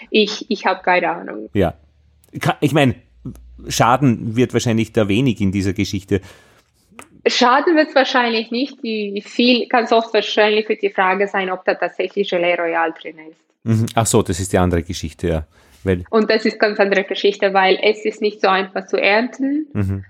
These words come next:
Speaker 1: Äh, ich glaube, die Imker, die das produzieren, wissen das. Und, äh, ja, deshalb, ähm, schaden wird's nicht.
Speaker 2: Mhm. Welchen Honig essen Sie am liebsten?
Speaker 1: Ich mag
Speaker 2: Raps, haben Sie
Speaker 1: tatsächlich
Speaker 2: gesagt. Ich habe ja zugehört.
Speaker 1: Ich,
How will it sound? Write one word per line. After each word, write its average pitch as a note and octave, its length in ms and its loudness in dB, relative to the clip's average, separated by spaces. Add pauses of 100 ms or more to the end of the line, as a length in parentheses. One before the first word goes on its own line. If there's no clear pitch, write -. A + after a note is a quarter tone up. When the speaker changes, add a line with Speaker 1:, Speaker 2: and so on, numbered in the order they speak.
(160)
Speaker 1:
Äh, G3+ 600 4
ich G3+ 80 -4
glaube, G#3 280 0
die G3+ 120 0
Imker, G3+ 260 0
die G#3 100 -2
das - 180 -6
produzieren, G3 520 -2
wissen A#3+ 300 -2
das. B3+ 320 -4 (580)
Und, G3 760 0
äh, G3+ 40 2
ja, - 1200 2
deshalb, F#3 520 -2
ähm, - 600 -2 (840)
schaden E4+ 380 2
wird's A3+ 220 0
nicht. - 340 -6 (120)
Speaker 2:
Mhm. F2+ 280 -4 (1200)
Welchen E3 360 2
Honig G#3 300 2
essen F#3+ 220 -2
Sie G3 180 0
am G3 100 0
liebsten? C#4+ 380 -6 (1800)
Speaker 1:
Ich C#4 220 0
mag C#4 240 2
Speaker 2:
Raps, - 300 2
haben A#2 60 6
Sie G2+ 40 4
Speaker 1:
tatsächlich G2+ 200 -2
Speaker 2:
gesagt. F#2+ 320 2
Ich A2 100 0
habe A#2+ 100 4
ja C3+ 60 2
zugehört. F2+ 440 0
Speaker 1:
Ich, C#4+ 240 0